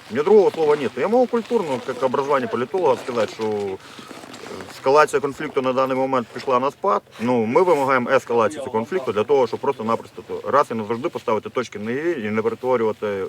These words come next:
цю землю просто в друге Придністров'я і в другу зону з особливим статусом. Який особливий статус цим людям?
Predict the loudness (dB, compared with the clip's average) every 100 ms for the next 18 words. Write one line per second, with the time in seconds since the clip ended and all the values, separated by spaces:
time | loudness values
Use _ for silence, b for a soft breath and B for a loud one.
0 | -8 -8 -6 0 0 0 -6 -4 -4 -4
1 | -10 -10 B B B -8 0 2 2 -2
2 | -8 -4 4 4 4 0 -2 -6 -6 -8
3 | -10 -6 -2 0 0 -4 -4 -8 -10 -12
4 | -12 -14 -16 -18 -18 -20 -12 2 4 4
5 | 2 -2 -4 -6 -10 -10 -8 0 0 0
6 | -4 -6 -8 -8 2 2 4 -2 -2 0
7 | -2 -2 -6 -4 -2 -4